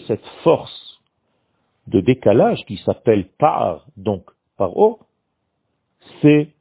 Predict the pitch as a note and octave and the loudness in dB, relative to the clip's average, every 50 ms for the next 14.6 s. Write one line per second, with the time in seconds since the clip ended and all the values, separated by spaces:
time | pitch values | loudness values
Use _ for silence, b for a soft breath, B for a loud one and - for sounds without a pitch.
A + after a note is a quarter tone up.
0 | _ _ _ - G#2+ G#2+ A2 A2 G2+ - - - - - G#2+ F2 - _ _ _ | _ _ _ -6 -4 0 0 0 -2 -2 -6 -12 -8 -6 -6 -6 -6 _ _ _
1 | _ _ _ _ _ _ _ _ _ _ _ _ _ _ _ _ - - - A#2 | _ _ _ _ _ _ _ _ _ _ _ _ _ _ _ _ -18 -8 -4 -2
2 | A2 G2 - - - D3 D3 F3+ G#3 A3 - - _ _ _ _ _ _ _ _ | -2 -2 -4 -4 -2 0 2 2 2 0 -2 -6 _ _ _ _ _ _ _ _
3 | _ _ _ _ _ _ _ _ - F2 G2 F#2+ G2+ F#2+ F#2 E2 F#2+ F#2 G2 C#3+ | _ _ _ _ _ _ _ _ -6 -6 -2 0 2 0 2 0 -2 -2 0 0
4 | D#3 C#3+ A#2 F#2 E2 F2 G2+ C#3+ G#3 A3 - - - _ _ _ _ _ _ _ | 2 2 0 0 0 0 0 0 0 -2 -6 -14 -20 _ _ _ _ _ _ _
5 | _ _ _ _ _ _ B2+ G#2+ - - F2 F2+ G2+ G2+ - - - - C#3 C3+ | _ _ _ _ _ _ -6 -4 -4 -6 -8 -2 -2 -2 -2 0 -2 -2 0 2
6 | B2 A2 G2 F#2+ F#2 F#2 F#2+ B2 F3 G3+ - - - - _ _ _ _ _ A2 | 2 2 2 0 0 0 2 2 0 0 -2 -8 -16 -20 _ _ _ _ _ -2
7 | G2+ B2 B2+ C3+ C3+ C3 - - - B2 A#2+ - - - - - - A#2 F#2+ D#2+ | 2 4 4 4 2 -2 -10 -8 -6 -6 -6 -6 -8 -12 -12 -4 -2 -2 -2 -2
8 | D2 C#2 - _ _ _ _ _ _ _ _ _ _ G2+ G2+ G#2 A#2+ B2 A#2+ A#2+ | -4 -10 -16 _ _ _ _ _ _ _ _ _ _ -6 0 2 2 2 2 2
9 | A#2 A2+ G#2 F#2 D#2 C#2 - _ _ _ _ _ _ _ _ _ B2+ A#2+ - D3 | 0 0 0 -2 -2 -6 -12 _ _ _ _ _ _ _ _ _ -6 -2 0 0
10 | C3 A#2 G#2 - - - F#2+ F2+ F#2 G#2+ C3+ F3+ A#3+ - _ _ _ _ _ _ | 0 0 -4 -6 -6 -4 0 2 2 2 2 2 -2 -8 _ _ _ _ _ _
11 | _ _ G#2+ G2 F#2+ F2+ - - - F#3 G3+ A3+ B3+ A3 - _ - C#3 B2 - | _ _ -6 -6 -6 -6 -8 -4 0 2 2 2 2 -2 -8 _ -2 -2 -2 -2
12 | - - A#2+ G#2+ G2 G2 A2 D#3 G#3 A3 F#3 - _ - - A#2+ A2 G2+ E2+ D2 | -4 -2 -2 0 0 0 -2 -2 -2 -2 -4 -6 _ -12 -10 -8 -6 -6 -8 -10
13 | _ _ _ _ _ _ _ _ _ _ _ _ G3 G#3 G#3 - - _ F3 F3 | _ _ _ _ _ _ _ _ _ _ _ _ 2 2 2 -2 -6 _ -4 -2
14 | D3 D3 C#3 C3+ B2+ A#2 B2+ C3 B2+ A2+ F#2+ E2+ | 0 2 2 2 2 2 0 -4 -4 -4 -6 -10